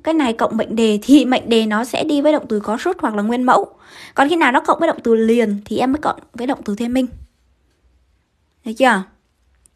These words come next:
Nên ai chọn C là sai nhá. Rồi bây giờ mình qua câu năm này.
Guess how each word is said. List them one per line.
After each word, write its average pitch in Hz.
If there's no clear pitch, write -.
Nên 311
ai 339
chọn -
C -
là 311
sai 302
nhá. 330
Rồi 269
bây 330
giờ 311
mình 262
qua 269
câu 302
năm 294
này. 202